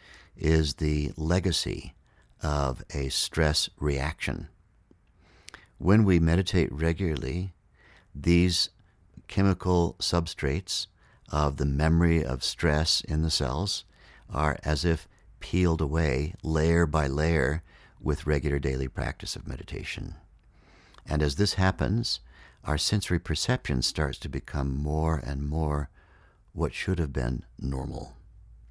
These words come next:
Our capacity to experience through our senses with greater and greater accuracy, our brain's capacity to operate at its full computing power because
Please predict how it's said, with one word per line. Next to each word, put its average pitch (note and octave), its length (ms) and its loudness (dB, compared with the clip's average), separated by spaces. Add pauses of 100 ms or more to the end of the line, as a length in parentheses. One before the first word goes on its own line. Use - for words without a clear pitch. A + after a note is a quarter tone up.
(560)
Our D#2 100 2
capacity E2 920 0 (480)
to E2 160 2
experience E2 720 2 (180)
through G2 220 0
our D#2 120 4
senses D#2 540 -2
with D2 200 -8
greater E2 300 2
and D#2 140 2
greater D#2 320 0
accuracy, D#2+ 840 -2 (680)
our E2 160 0
brain's D#2+ 480 2
capacity D#2 760 -2 (320)
to - 140 -8
operate D#2+ 420 2
at B1+ 140 -2
its - 140 -4
full F2+ 260 2
computing D#2 600 0
power C2+ 360 -4
because C#2 640 -2